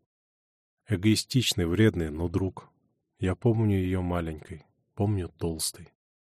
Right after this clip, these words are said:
Помню, как она первый раз ткнулась в мой гладкий лоб своим шерстяным и тёплым. Катася любит, когда я её глажу, и не любит, когда наступаю на лапы.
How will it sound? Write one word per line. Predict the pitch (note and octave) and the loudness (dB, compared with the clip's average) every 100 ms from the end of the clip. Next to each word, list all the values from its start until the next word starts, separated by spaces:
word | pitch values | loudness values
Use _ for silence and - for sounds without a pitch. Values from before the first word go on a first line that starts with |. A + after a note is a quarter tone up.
| _ _ | _ _
Помню, | - A2 G#2 | 0 2 2
как | G2 F#2+ | 0 0
она | F#2+ F2+ | 0 2
первый | - G2 F#2+ | 2 4 4
раз | F#2+ F2+ - | 4 0 -4
ткнулась | - - G#2 F#2+ F2 - | -10 0 4 4 2 0
в | |
мой | F2 F2 | 0 0
гладкий | E2 F2+ F2 - F#2+ | 0 0 -2 -2 0
лоб | G2+ - | 0 0
своим | - E2+ E2+ | -4 -2 -2
шерстяным | - F#2+ - - F2+ F#2+ F#2+ | -2 -2 -4 0 0 0 -2
и | C#3 - | -6 -8
тёплым. | - D#2 - E2 - _ _ _ _ _ _ _ _ | -6 -8 -12 -20 -20 _ _ _ _ _ _ _ _
Катася | - G#2+ A#2 - A2 | -4 2 4 4 4
любит, | A2+ F2+ - | 2 2 -6
когда | F2 D#2+ | -4 -2
я | D#2+ D#2 | 0 0
её | D#2 D#2 D#2 | -2 -4 -2
глажу, | E2+ D#2+ D2 D#2 - _ | 0 0 -2 -8 -14 _
и | F#2+ | 0
не | E2+ | 2
любит, | F#2 G#2+ F#2+ | 4 2 0
когда | - E2 D#2+ | -2 -4 -2
наступаю | D#2 - F2+ F#2+ F2+ | -2 -2 0 2 2
на | D#2+ | 2
лапы. | D2+ D#2 - - | 0 -2 -4 -14